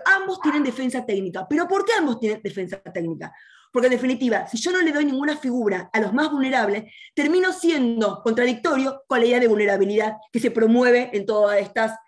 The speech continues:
leyes que están acá justamente sobre el escenario o en debate. Por lo cual nosotros creemos que incluso la tutora del ítem, esa figura vieja, de la tutela queda.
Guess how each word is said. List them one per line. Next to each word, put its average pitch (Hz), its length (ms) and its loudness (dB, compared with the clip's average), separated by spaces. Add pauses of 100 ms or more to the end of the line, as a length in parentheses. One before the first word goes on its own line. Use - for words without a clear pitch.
leyes 262 520 0
que - 80 -10
están 214 200 0
acá 214 320 0
justamente 202 400 -4
sobre 180 220 -6
el 170 60 -2
escenario 196 560 0 (160)
o 196 140 0
en 180 80 -2
debate. - 480 -2 (220)
Por 277 120 4
lo 285 80 6
cual 320 140 4
nosotros 320 420 -2
creemos 339 680 2 (220)
que - 280 0
incluso 359 560 2
la - 80 -10
tutora 480 400 0
del 370 80 6
ítem, 226 340 2
esa 381 220 -8
figura 294 300 -2
vieja, 233 520 -4 (240)
de 254 100 -4
la 277 100 0
tutela 262 500 0
queda. 165 360 -4